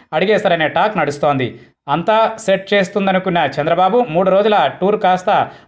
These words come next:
మూన్నాళ్ల ముచ్చటగా మారిందని పార్టీ వర్గాల్లో వినికిడి. స్థానిక నాయకత్వం పార్టీ కార్యక్రమాల్లో అం-,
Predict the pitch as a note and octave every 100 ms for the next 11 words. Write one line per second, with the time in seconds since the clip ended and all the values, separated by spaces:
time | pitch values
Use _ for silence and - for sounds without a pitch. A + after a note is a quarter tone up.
0 | E3 A3 G#3+ G3+ F3+ E3+ F3+ F3+ E3+ D#3+
1 | D#3 D#3+ D#3+ F#3+ C4 - - - G3 -
2 | F3+ D#3 D#3 F#3+ A#3+ D3+ D#3 C#3+ A#2 -
3 | _ - D3+ E3 F3+ D#3 D#3 D#3+ D#3+ F3+
4 | D3+ B2 D#3+ F3 F3 E3+ E3 D#3+ E3 G3
5 | A3 D#3